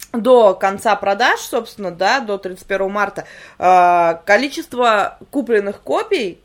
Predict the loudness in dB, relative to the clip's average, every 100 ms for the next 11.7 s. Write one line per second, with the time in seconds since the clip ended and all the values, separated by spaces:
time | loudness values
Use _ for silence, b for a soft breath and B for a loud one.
0 | -8 -2 0 0 -2 -4 -6 _ -20 _
1 | -6 -4 -4 -6 -4 -2 -2 -4 -10 -4
2 | -2 -2 -4 -6 -2 -4 -4 -6 -6 -8
3 | B B B B 2 2 -2 -2 -2 -2
4 | 0 2 2 0 -6 -20 -20 -18 -18 -18
5 | -8 2 2 2 -4 -4 -4 -4 -6 -18
6 | -20 -10 0 2 2 -2 -2 0 -2 -4
7 | -6 -4 -6 -4 -4 -4 -8 -14 -14 -12
8 | -10 -4 -4 -4 -10 -12 -12 -12 -2 0
9 | -2 -10 -8 -4 -4 -4 -8 -8 -10 -10
10 | -10 -8 -8 -10 -14 -10 -10 -10 -6 -6
11 | -6 -8 -10 -8 -10 -10 -12